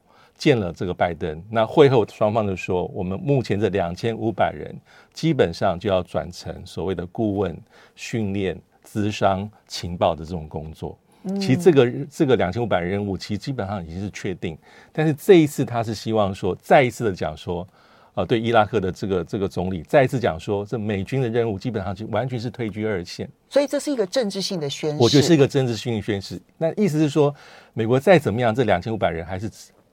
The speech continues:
Speaker 1: 还是留驻在当地。
Speaker 2: 人数不变。
Speaker 1: 但是这个就跟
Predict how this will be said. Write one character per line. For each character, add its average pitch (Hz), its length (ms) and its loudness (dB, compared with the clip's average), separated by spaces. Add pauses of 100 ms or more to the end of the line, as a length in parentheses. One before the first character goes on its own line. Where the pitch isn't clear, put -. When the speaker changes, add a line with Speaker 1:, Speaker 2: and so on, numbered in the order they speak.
Speaker 1:
还 101 180 -4
是 107 180 -6 (100)
留 95 200 -2
驻 107 220 -6
在 92 260 -4
当 85 160 -6 (120)
地。 87 200 -10
Speaker 2:
人 170 240 0
数 254 240 0
不 147 180 -6
变。 170 260 -2 (220)
Speaker 1:
但 151 180 -2
是 151 100 -4
这 160 160 0
个 131 120 2
就 113 200 -4
跟 107 280 -6